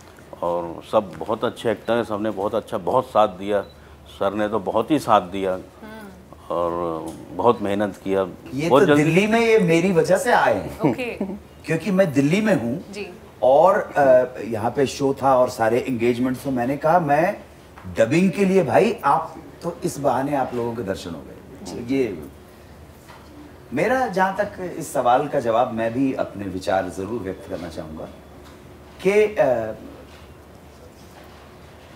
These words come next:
Speaker 3: सी फ़ाइव जो है ना, वो अक्सर मैं बोलता हूँ, ये example देता हूँ, सी फ़ाइव हमारे, हमारे भारतवर्ष के लिए, हमारे प्रिय राष्ट्र के लिए, ये सी, एबीसीडी वाला सी याद रखना है,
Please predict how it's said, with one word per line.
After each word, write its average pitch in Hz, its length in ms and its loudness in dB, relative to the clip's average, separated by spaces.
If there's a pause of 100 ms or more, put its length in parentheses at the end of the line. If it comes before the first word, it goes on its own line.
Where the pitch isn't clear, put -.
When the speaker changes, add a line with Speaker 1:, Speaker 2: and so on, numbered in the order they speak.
(280)
Speaker 3:
सी 262 380 0
फ़ाइव 147 360 0
जो 120 220 -6
है 104 100 -2
ना, 160 100 -6
वो 143 100 -4
अक्सर 185 460 -2
मैं 117 200 -2
बोलता 87 240 -12
हूँ, 98 120 -10
ये 104 60 -4
example 87 440 -6
देता 80 260 -14
हूँ, 76 80 -14
सी 196 320 -6
फ़ाइव 131 400 0
हमारे, 113 480 -6 (760)
हमारे 117 280 0
भारतवर्ष 151 600 0
के 147 140 -4
लिए, 139 260 -4
हमारे 101 360 -8 (1160)
प्रिय 135 460 4 (140)
राष्ट्र 107 420 0
के 117 100 -4
लिए, 95 220 -6 (720)
ये 202 120 -2
सी, 226 480 4
एबीसीडी 185 600 6
वाला 131 220 4
सी 123 280 -4
याद 80 100 -4
रखना - 320 -16
है, - 60 -18